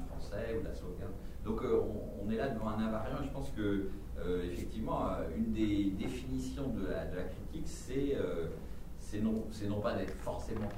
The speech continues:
coupé du goût du public, évidemment, mais c'est en tout cas cette, euh, indépendance par rapport à cette exigence-là qui est celle de, du goût du public.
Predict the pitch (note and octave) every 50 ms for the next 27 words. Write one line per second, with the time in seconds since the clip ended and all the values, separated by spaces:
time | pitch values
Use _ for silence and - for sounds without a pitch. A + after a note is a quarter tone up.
0 | - - - - - - D3+ D3 - G#2+ G2 - - - - G2+ F#2+ F#2+ - -
1 | - - E3 D#3+ - - - - - - - D#3 D3+ - - D3+ - - A2+ A2+
2 | G#2+ G2+ G2 - - - - A#2 - - A2+ - - - G2 F#2+ - - G2 G#2+
3 | A2 - - C3 B2+ C3 C3 C3+ - - - - - - - - - - - -
4 | G#2 G2+ G2 F#2+ F#2+ G2 - - - - - - F#2 F2+ F2+ F#2 G2 G2+ G2+ G2+
5 | - - - - - - - - - - - - - - - G2+ G#2 G2+ F#2+ -
6 | C3+ C3+ C#3+ E3 D#3 - - - - - - - - - - - - - A2 B2+
7 | C3 - - - -